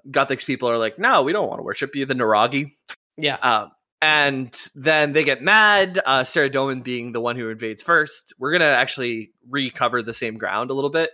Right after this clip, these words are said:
Speaker 1: but, uh, uh, it culminates in a bunch of gods fighting basically next to Guthix's house.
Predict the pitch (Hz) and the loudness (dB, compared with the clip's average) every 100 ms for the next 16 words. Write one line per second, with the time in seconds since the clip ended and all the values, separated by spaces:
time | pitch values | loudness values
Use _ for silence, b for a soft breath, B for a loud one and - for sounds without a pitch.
0 | - 107 101 - B B _ _ 120 110 | -6 -6 -6 -12 B B _ _ -2 -2
1 | 117 - _ _ _ _ _ _ _ - | -4 -12 _ _ _ _ _ _ _ 0
2 | 156 147 160 175 - _ - 190 214 220 | 2 2 0 0 -4 _ -2 2 4 6
3 | 190 180 - - 165 160 156 160 - 151 | 4 2 -4 -2 2 4 4 -2 0 2
4 | 123 - _ 160 165 170 - 151 143 131 | 2 -2 _ 2 2 2 0 2 2 0
5 | 123 - - 160 143 139 135 - - 135 | -8 -20 -10 0 4 4 2 -2 0 2
6 | 135 139 139 160 - 160 139 131 - 127 | 2 0 2 0 0 -4 0 -2 -2 0
7 | 127 135 - 123 - 165 156 - | 0 0 -8 -6 2 2 2 -2